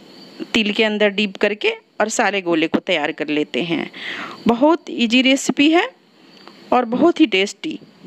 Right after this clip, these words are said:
बिहार में इस recipe को बहुत पसंद किया जाता है, खासकर हरितालिका तीज पे।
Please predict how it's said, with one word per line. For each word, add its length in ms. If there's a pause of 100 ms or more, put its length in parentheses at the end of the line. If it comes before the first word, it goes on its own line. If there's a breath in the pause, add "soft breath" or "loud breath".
(760 loud breath)
बिहार 380
में 360
इस 220
recipe 340
को 140
बहुत 240
पसंद 300
किया 220
जाता 340
है, 280 (420 loud breath)
खासकर 600 (720 loud breath)
हरितालिका 640
तीज 280
पे। 240